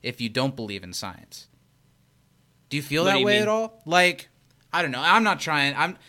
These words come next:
Speaker 1: I, I, I hope there's no jaggedness between that, behind that. "What do you mean?" Because I, I love
Speaker 2: No,
Speaker 1: you,
Speaker 2: I
Speaker 1: and I don't
Speaker 2: actually
Speaker 1: care
Speaker 2: don't know
Speaker 1: if you're
Speaker 2: what you're
Speaker 1: religious. I'm trying to think if I can say it better, and I might not be able to.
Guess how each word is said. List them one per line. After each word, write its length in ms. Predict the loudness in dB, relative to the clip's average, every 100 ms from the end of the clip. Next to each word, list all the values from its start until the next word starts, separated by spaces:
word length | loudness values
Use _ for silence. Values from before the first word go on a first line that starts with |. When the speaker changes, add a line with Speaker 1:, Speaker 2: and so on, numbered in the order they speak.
| _
Speaker 1:
I, 100 | -6
I, 560 | -2 -2 -4 -6 -2 -2
I 40 |
hope 200 | -2 -4
there's 200 | -4 -6
no 120 | -6 -6
jaggedness 580 | -2 -2 -2 -6 -12
between 440 | -16 -18 -12 -12 -10
that, 220 | -12 -12 _ -12
behind 400 | -8 -6 -8 -8
that. 180 | -10
"What 160 | -8 -6
do 60 | -4
you 100 | -4
mean?" 300 | -6 -6 -10 _ _
Because 520 | -12 -8 -4 -4 -6
I, 220 | -8 -4 -4 -2
I 40 | -2
love 160 | 4
Speaker 2:
No, 80 | 6
Speaker 1:
you, 40 | 8
Speaker 2:
I 100 | 10
Speaker 1:
and 80 |
I 40 | 10
don't 60 |
Speaker 2:
actually 180 | 8 6
Speaker 1:
care 60 | 2
Speaker 2:
don't 20 |
know 120 | 0 -2
Speaker 1:
if 60 |
you're 0 |
Speaker 2:
what 20 |
you're 100 | -4
Speaker 1:
religious. 160 | -6 -8 -16 _ _ -20 _ _
I'm 120 | -14 -4
trying 220 | -2 0
to 40 |
think 200 | -2 -4
if 80 | -4
I 100 | -4
can 140 | -4 -6
say 180 | -6
it 80 | -6
better, 200 | -6 -6
and 80 | -6
I 60 | -8
might 180 | -8 -8
not 140 | -10
be 140 | -10 -10
able 160 | -12
to. 240 | -16 -18